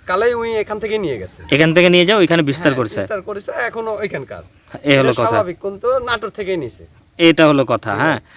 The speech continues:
Speaker 1: নাটোর বলতে গেলে রাজশাহী থেকেও নিতে পারে, রাজশাহী হলো আমাদের বিভাগ।
Speaker 2: হুম।
Speaker 1: হ্যাঁ,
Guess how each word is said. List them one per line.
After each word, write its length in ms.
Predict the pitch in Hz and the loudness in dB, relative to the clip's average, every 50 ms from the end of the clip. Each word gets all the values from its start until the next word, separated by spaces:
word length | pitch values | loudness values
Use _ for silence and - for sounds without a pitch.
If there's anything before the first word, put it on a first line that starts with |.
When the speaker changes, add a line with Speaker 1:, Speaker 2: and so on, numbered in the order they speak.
| - - - | -20 -16 -12
Speaker 1:
নাটোর 280 | 165 208 202 247 254 | -10 -8 -8 -8 -2
বলতে 280 | 247 254 247 254 254 247 | 0 0 0 2 0 0
গেলে 140 | 254 262 269 | 0 -2 -4
রাজশাহী 360 | 247 247 240 - - 262 254 | -4 -6 -8 -6 -6 -6 -4
থেকেও 220 | 262 262 233 254 | -4 -4 -4 -4
নিতে 220 | 247 240 - 240 233 | -4 -4 -2 -2 0
পারে, 240 | 214 220 214 226 | 0 -2 -2 -2
রাজশাহী 380 | 220 214 214 214 - - 247 240 | -2 -2 -4 -4 -2 -4 -2 0
হলো 180 | 233 233 240 240 | 0 0 0 0
আমাদের 320 | 226 220 233 214 220 214 | -2 -2 -4 -6 -6 -8
বিভাগ। 340 | 196 226 220 185 185 139 107 - - _ _ _ | -8 -6 -6 -4 -4 -6 -6 -10 -18 _ _ _
Speaker 2:
হুম। 220 | 143 135 120 107 101 - _ _ _ _ | -4 -4 -4 -4 -6 -10 _ _ _ _
Speaker 1:
হ্যাঁ, 360 | - 220 240 196 220 202 170 | -6 -4 -2 -2 -2 -2 -2